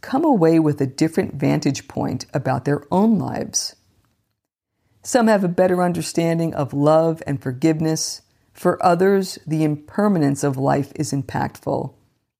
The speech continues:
And still others, it's about leaving this plane with no regrets.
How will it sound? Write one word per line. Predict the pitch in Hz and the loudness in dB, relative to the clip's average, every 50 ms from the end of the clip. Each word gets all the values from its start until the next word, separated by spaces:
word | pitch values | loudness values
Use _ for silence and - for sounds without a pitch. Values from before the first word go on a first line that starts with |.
| _ _ - | _ _ -2
And | 170 180 175 | 0 0 0
still | - - 294 311 302 - - - | 0 0 0 2 2 2 2 2
others, | 180 185 165 135 135 131 135 139 - - - _ _ _ | 2 4 2 2 2 2 0 -2 -4 -8 -12 _ _ _
it's | - 240 - - | -2 0 0 2
about | 254 269 240 226 226 - - | 2 4 4 4 4 2 2
leaving | 190 175 185 190 190 202 185 180 | 2 2 2 2 2 2 2 2
this | 160 151 147 - | 2 0 -2 -4
plane | - - - - 247 226 175 151 143 139 135 151 143 - _ - | -8 -8 -2 0 2 2 4 4 2 2 0 -2 -4 -8 _ -4
with | - 151 143 - | -2 -2 0 0
no | - 147 147 151 151 | 0 0 2 4 4
regrets. | 151 143 147 143 131 135 131 120 95 110 - - - - - - - | 4 4 2 0 0 0 0 0 -2 -2 -4 -8 -10 -10 -10 -12 -16